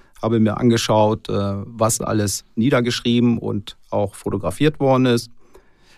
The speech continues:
Diese Fotos von dem aufgefundenen Säugling, was halb vergraben in dem Erdloch lag,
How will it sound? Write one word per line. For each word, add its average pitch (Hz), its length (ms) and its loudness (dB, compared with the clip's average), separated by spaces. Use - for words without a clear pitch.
Diese 101 180 -4
Fotos 147 640 4
von 117 180 2
dem 110 240 2
aufgefundenen 110 720 -2
Säugling, 113 640 4
was 104 200 -2
halb 113 220 0
vergraben 110 640 4
in 110 120 -2
dem 107 160 -2
Erdloch 110 480 -2
lag, 101 400 -2